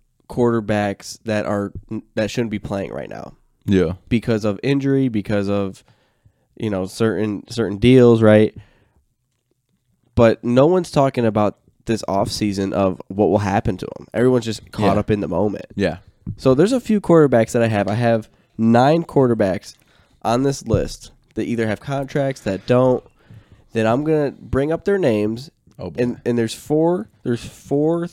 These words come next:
Speaker 1: ch-, uh, choices you can bring up.
Speaker 2: Okay.
Speaker 1: Are you ready? You can keep the quarterback.
Speaker 2: Okay.
Speaker 1: You can trade the quarterback.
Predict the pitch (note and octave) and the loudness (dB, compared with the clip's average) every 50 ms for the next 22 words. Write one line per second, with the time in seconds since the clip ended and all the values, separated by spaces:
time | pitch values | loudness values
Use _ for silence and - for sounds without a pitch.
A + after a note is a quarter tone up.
0 | _ _ _ _ _ - - D3+ D3 - - B2 A2+ G#2+ G#2+ G#2+ - - C3 A#2+ | _ _ _ _ _ -18 -16 -16 -14 -8 -4 -4 -2 -2 -4 -6 -6 -4 -4 -4
1 | A2 - - F#2+ F#2 F#2+ G2 G2+ G2 - G#2 G2+ G2 G2+ F#2+ F#2 B1 A1 G#1 - | -4 -4 -8 -12 -12 -12 -10 -12 -12 -10 -10 -8 -8 -8 -8 -8 -10 -14 -16 -18
2 | - - _ _ - - F#2+ - E2+ - - - F#2+ G2+ G#2 G2+ A2 B2 C#3+ E3+ | -20 -20 _ _ -14 -12 -8 -6 -6 -6 -6 -8 -8 -6 -4 -4 -4 -4 -6 -8
3 | - _ _ - _ _ _ _ _ _ _ _ - A2 A2 G#2 - F#2+ F#2+ - | -12 _ _ -20 _ _ _ _ _ _ _ _ -8 -8 -6 -6 -6 -10 -14 -12
4 | - - D3 E3+ F#3+ - - D#3+ - F#3 E3+ E3 E3+ F3 E3+ E3+ F#3 G#3 - - | -10 -8 -6 -6 -6 -4 -4 -4 0 0 0 0 0 -2 -4 -6 -8 -10 -12 -16
5 | _ - - F2 F#2 A2+ A#2+ _ _ _ _ _ - - A#2 G#2+ - G#2+ G#2+ - | _ -12 -10 -10 -10 -10 -12 _ _ _ _ _ -8 -8 -6 -6 -6 -8 -8 -6
6 | - F3 F#3 F#3 E3 - A2 - - G2+ G2+ G2+ G2 G2 G2 G#2 A2+ - | -4 -2 0 0 -2 -4 -6 -4 -2 -2 -2 0 -2 -2 -2 -2 -4 -6